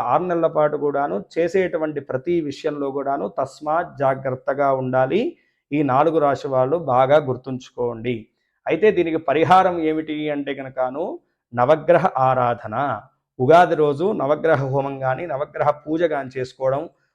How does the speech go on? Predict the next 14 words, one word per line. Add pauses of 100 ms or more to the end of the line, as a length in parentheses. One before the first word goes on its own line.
(160)
రుద్రాభిషేకాన్ని
జరపడం
అనేటువంటిది (440)
ఈ
నాలుగు
ర-,
రాశుల
వారికి
శ్రేయస్కరం. (480)
అతి
ముఖ్యంగా (420)
ఈ
నాలుగు
రాశుల్లో